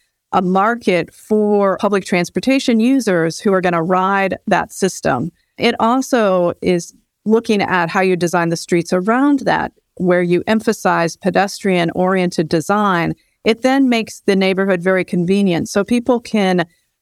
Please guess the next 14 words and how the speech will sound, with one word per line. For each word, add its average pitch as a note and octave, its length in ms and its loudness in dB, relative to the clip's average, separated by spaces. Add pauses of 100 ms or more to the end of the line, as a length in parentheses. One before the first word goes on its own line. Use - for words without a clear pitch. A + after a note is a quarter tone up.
(160)
get B3+ 160 0
around A3+ 260 0
not G#3 180 0
only G#3 240 0
by E3+ 540 0
public D#3+ 280 -2
transportation, A#3+ 800 0
but A3 160 0
also G3+ 640 0 (160)
meet G3+ 260 2
many A3 340 2
of F3+ 100 0
their F3 180 0
needs F3+ 580 0